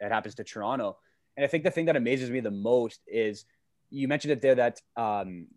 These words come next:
the players might be frustrated, management might be frustrated, coaches might be frustrated. That's all true, but we also, we also expect this team to be highly offensive and score a ton of goals, but they're, you know, on the penalty kill for ten minutes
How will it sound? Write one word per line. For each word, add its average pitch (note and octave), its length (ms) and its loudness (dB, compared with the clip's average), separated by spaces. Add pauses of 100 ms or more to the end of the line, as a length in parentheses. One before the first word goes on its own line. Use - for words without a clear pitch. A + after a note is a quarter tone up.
the A2+ 120 -8
players A2+ 260 0
might A2 120 2
be G#2 60 -4
frustrated, A#2 540 2
management A2 300 -2
might G2 80 -4
be G#2 60 -6
frustrated, G#2 500 -2
coaches C#3 320 0
might A2 180 -2
be G#2 60 -8
frustrated. G2+ 600 -4 (280)
That's E3 180 4
all E3 160 6
true, E3+ 320 2
but B2 220 2 (520)
we D#3 160 4
also, F3 340 6 (200)
we F3 60 2
also E3+ 220 2
expect - 460 0 (100)
this C#3 160 -4
team D#3 180 -2
to B2+ 100 -8
be A#2 300 -4
highly C#3 280 4
offensive B2+ 400 2
and A2 100 -6
score C3 220 4
a A#2+ 40 4
ton A#2 160 -2
of G2+ 100 -6
goals, C3+ 320 6
but B2 160 0
they're, G#2+ 320 2
you A#2+ 80 -6
know, G#2 140 2
on A#2+ 80 4
the G#2+ 80 -2
penalty D3 280 0
kill A2+ 140 0
for G#2+ 120 -4
ten A2 200 -2
minutes G#2 420 -4